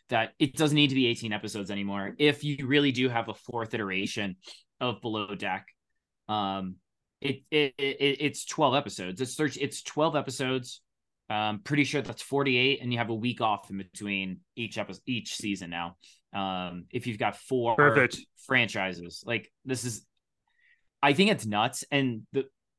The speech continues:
Speaker 1: the thing that kind of, like, annoys me a little bit is that I feel like that they're throwing in, like, storylines that don't need to be storylines.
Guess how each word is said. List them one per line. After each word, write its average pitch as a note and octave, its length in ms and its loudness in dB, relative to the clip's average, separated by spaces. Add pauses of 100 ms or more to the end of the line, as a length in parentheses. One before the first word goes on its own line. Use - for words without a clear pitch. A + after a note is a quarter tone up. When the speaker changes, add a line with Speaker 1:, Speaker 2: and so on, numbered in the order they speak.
(320)
Speaker 1:
the B2+ 120 -4
thing C#3+ 300 2
that C#3+ 240 4 (680)
kind B2+ 220 2
of, A#2+ 160 -4
like, A2 400 -4 (100)
annoys A2+ 720 0
me A2 140 -2
a G2+ 60 -2
little G#2+ 260 2
bit F#2+ 240 -4
is A2 160 -6
that A2+ 120 2
I G#2+ 120 2
feel A#2+ 140 -4
like A2+ 180 0
that A#2 120 -4
they're G#2+ 120 -6
throwing A2+ 420 0
in, A2 280 0
like, G2+ 180 -2
storylines G#2+ 600 -2
that G2 140 -8
don't G#2+ 300 -6
need G#2 200 -6
to G#2+ 60 -8
be G2 140 -4
storylines. A2+ 680 -4